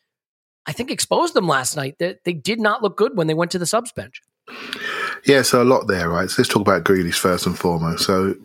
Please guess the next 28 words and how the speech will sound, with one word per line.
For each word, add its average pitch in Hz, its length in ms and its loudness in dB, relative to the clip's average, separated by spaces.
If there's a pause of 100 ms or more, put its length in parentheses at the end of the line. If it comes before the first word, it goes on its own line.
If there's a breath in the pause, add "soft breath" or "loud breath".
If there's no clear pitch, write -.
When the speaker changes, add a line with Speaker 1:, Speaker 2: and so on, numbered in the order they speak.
(160)
Speaker 2:
uh, - 60 -4 (140)
Speaker 1:
Yeah, 175 120 4
I'd 156 80 2
Speaker 2:
uh, - 20 -6
Speaker 1:
love 139 160 -2
to, 123 140 -6
'cause 131 160 -6
it's 131 120 -6
hilarious. 110 440 -6
Speaker 2:
<laughs> - 40 -14
Release 143 760 4
clause, - 260 2
but 147 160 2
he 170 100 4
was 156 200 4
literally 143 340 4
a 113 60 4
millimeter 120 440 4
away 107 280 4
from 95 180 0
being 95 240 4
a 92 40 2
hero, 92 500 0
wasn't 90 280 2
he? 82 180 -6 (840 soft breath)
Courtois 107 440 2
Speaker 1:
Yeah, 170 80 2
Speaker 2:
studs. 190 340 2